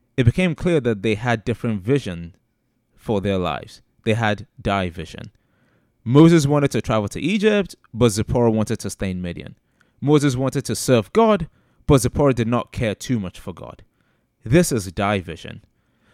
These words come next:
When Moses finally made his move to fulfill his vision, Zipporah went along, but she did so kicking and screaming. Soon after getting to Egypt, Zipporah packed her bags, left Moses, and took the kids back to Midian. The marriage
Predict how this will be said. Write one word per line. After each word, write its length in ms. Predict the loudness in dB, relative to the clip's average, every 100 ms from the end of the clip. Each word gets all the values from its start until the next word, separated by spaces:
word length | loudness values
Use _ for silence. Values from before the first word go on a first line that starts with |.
| _ _
When 360 | -8 2 2 4
Moses 320 | 4 4 2
finally 380 | -6 -4 -2 -2
made 200 | 0 0
his 160 | 0 -2
move 280 | 0 0
to 120 | 0 -8
fulfill 360 | -10 -6 -4
his 160 | -4 -4
vision, 480 | -4 -2 -6 -10 -16 _ _ _
Zipporah 460 | -2 -2 2 4 6
went 200 | 4 2
along, 500 | 2 4 2 0 -6 -10 -4
but 160 | -4
she 160 | -4 -8
did 240 | -4 -4
so 200 | -2 -4
kicking 360 | -2 -6 -6 -6
and 100 | -8
screaming. 460 | -6 -6 -6 -8 -16 -20 -20 -20 _ _ _
Soon 300 | -2 0 2
after 260 | 0 0
getting 260 | 0 0 -2
to 200 | -6 -4
Egypt, 540 | -2 -2 -4 -10 -16 _ _ _ -8
Zipporah 400 | -6 0 2 2
packed 380 | 2 2 2 -2
her 120 | -6
bags, 540 | -4 -2 -2 -4 -10 -14 -4
left 280 | -4 -4
Moses, 520 | -4 -4 -2 -2 -4 -8 _ _
and 140 | -8 -2
took 160 | -2
the 100 | -2
kids 300 | -2 0 -2
back 240 | -2 -2 -2
to 100 | -6
Midian. 420 | -4 -6 -8 -16 _ _ _ _ _ _
The 100 | -2
marriage 580 | 0 4 6 6 6 2